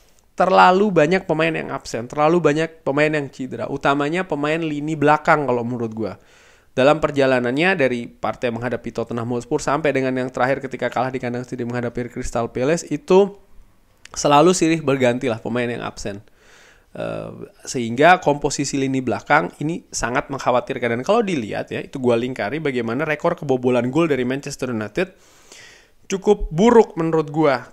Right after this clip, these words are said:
Tapi gua melihat sebenarnya ada tren, apa ya, perbaikan, ada progres. Bisa dilihat setelah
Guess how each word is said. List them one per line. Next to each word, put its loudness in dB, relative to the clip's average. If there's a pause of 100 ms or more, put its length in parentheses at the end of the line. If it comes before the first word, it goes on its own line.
(120)
Tapi -2 (320)
gua 4
melihat -2
sebenarnya -4
ada -2
tren, 2 (720)
apa -4
ya, -2 (320)
perbaikan, 2
ada 0
progres. 0 (480)
Bisa -2
dilihat 2
setelah 0